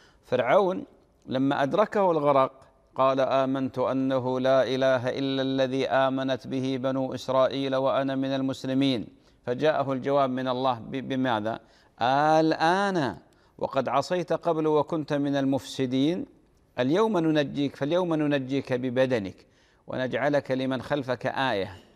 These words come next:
<clears throat> الآيات. <clears throat> والمقصود، والمقصود بارك الله فيك بأن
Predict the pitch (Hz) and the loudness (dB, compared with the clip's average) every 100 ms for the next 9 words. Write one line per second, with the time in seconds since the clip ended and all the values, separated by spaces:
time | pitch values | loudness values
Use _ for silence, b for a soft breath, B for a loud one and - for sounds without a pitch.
0 | _ 180 190 - 113 120 95 131 127 101 | _ -4 -4 -6 -10 -8 -2 0 0 -2
1 | - b b b b _ - - - 190 | -8 b b b b _ -2 -2 0 0
2 | 165 156 170 170 - 202 185 - _ _ | 2 0 0 -2 0 0 0 -8 _ _
3 | _ _ _ _ _ _ _ _ _ _ | _ _ _ _ _ _ _ _ _ _
4 | 131 147 156 - 175 139 151 143 147 143 | -2 0 0 -2 -2 2 2 2 -2 0
5 | 135 113 131 127 135 120 131 131 131 | 0 0 -4 -4 -4 -6 -4 -2 -4